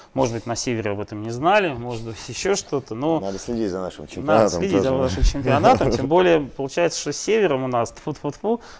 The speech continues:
Speaker 1: пока что баланс очень хороший, у нас победа трех звездочек, у нас, э, ничья и победа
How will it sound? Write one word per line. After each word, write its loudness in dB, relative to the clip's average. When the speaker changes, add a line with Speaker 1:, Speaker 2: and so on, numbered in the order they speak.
Speaker 1:
пока 2
что -4
баланс 2
очень -6
хороший, -2
у -10
нас -4
победа -6
трех -6
звездочек, -4
у -10
нас, -6
э, -6
ничья 0
и -6
победа -8